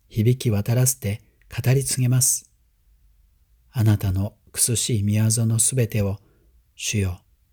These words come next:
私は愛します。あなたの住まいのあるところ、あなたの栄光の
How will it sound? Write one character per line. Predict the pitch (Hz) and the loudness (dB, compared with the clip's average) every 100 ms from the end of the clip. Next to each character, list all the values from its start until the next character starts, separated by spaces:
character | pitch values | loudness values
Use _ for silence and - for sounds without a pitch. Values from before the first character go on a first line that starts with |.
| - | -8
私 | 98 101 98 107 | -4 -2 -2 -2
は | 98 98 - | -2 -4 -10
愛 | - 107 | -2 -2
し | - 120 | 0 -2
ま | 113 | 0
す。 | - - _ _ _ _ _ _ _ _ _ _ - | 0 -2 _ _ _ _ _ _ _ _ _ _ 2
あ | 123 | 4
な | 147 | 4
た | 139 | 4
の | 120 110 | 2 2
住 | - 131 | 0 2
ま | 123 | 2
い | 110 | 2
の | 104 101 | 0 0
あ | |
る | 117 | 0
と | 107 101 | -2 -4
こ | 107 | -2
ろ、 | 101 104 _ _ _ _ _ _ | -2 -4 _ _ _ _ _ _
あ | 107 | 0
な | 110 101 | 2 2
た | 104 | 0
の | 98 104 - | -4 -4 -2
栄 | 110 | -2
光 | 120 127 123 | 0 2 2
の | 135 139 | 2 -2